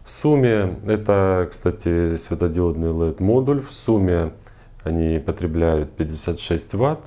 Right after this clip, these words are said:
а выдают, если верить каталогу, примерно триста тридцать ватт. Включённой выглядит она вот так. Смотрится люстра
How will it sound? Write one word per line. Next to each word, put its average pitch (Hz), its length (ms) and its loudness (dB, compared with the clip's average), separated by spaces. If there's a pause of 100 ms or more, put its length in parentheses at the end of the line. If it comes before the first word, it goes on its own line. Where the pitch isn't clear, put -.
(120)
а 82 420 -4
выдают, 117 560 -2 (480)
если - 160 -2
верить 113 300 2
каталогу, 101 1000 2
примерно 92 500 -2
триста - 460 -6
тридцать - 500 -6
ватт. 65 200 -10 (320)
Включённой 78 720 -4 (240)
выглядит 73 480 -10
она 78 160 -8
вот 98 180 -6
так. 156 300 -4 (2000)
Смотрится 123 460 0
люстра 101 600 0